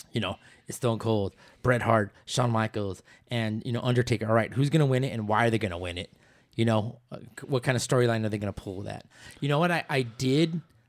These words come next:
like it when they started to do, uh, make the, the, uh, the winner of this gets a shot at WrestleMania. Before that, it, you know, I don't, I think, like, the first five you said were just winner of the Royal Rumble, or they did, like, a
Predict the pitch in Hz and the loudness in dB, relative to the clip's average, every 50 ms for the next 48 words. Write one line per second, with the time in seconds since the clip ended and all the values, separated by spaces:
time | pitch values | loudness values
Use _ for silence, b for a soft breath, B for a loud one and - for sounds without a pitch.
0 | _ - 117 123 127 127 - - - 139 131 120 120 113 - - - 120 117 120 | _ -4 0 0 0 0 0 -4 -4 -2 -2 -2 -2 -2 -2 0 0 0 0 0
1 | 117 - 113 107 107 123 107 113 110 104 117 117 120 127 123 - - 123 123 113 | -2 -4 -8 -6 -4 -2 -2 0 -2 -2 0 0 0 0 0 -2 -2 -2 -2 0
2 | - 120 113 107 107 107 98 - - - - - 95 98 110 117 113 107 117 120 | 0 -2 -2 -2 -2 -6 -8 -10 -12 -12 -12 -10 -10 -6 0 0 2 4 4 2
3 | 127 131 127 113 110 123 120 - - 131 117 - 110 98 - - 110 120 120 117 | 4 4 2 2 2 0 0 0 -2 -4 -4 -2 -4 -4 0 0 0 0 0 -2
4 | 117 110 - - 113 104 107 104 104 113 123 151 160 - b b b b b b | -2 -4 -2 -2 -2 -2 -2 -2 -2 0 2 2 0 0 b b b b b b
5 | b b b b - 127 123 - - 127 135 165 165 131 123 117 120 - - b | b b b b 2 2 2 2 0 2 4 4 4 4 2 0 0 -2 -8 b
6 | b b b - - 123 117 113 - - _ - - 123 113 110 113 117 - - | b b b -4 0 0 0 0 -2 -8 _ -6 -2 0 0 0 0 -2 -2 -2
7 | 120 117 120 117 117 - - 120 110 - 123 120 - 107 - - 113 - - 120 | -2 -2 -2 -4 -4 -6 -6 -6 -4 -4 -4 -2 -2 -4 -4 -6 -8 -4 -4 -4
8 | - - - - 107 113 110 95 101 95 - - 107 104 95 98 104 101 101 117 | -4 -4 -6 -6 -4 -4 -4 -6 -6 -8 -4 -4 -4 -4 -2 -4 -4 -2 -2 -2
9 | 110 98 - - - - _ _ _ _ - 110 107 117 117 120 123 117 107 107 | -2 -2 -4 -10 -14 -20 _ _ _ _ -10 -6 -2 -2 0 0 -2 -2 -2 -2
10 | 104 104 113 113 110 110 113 120 113 107 107 - 135 127 123 117 117 113 107 120 | -2 0 0 0 0 0 0 -2 -2 -4 -4 -2 -2 -2 0 0 0 -2 0 -2
11 | 120 113 113 107 - - 107 101 98 | -2 -2 -2 -4 -2 -2 -2 -2 -4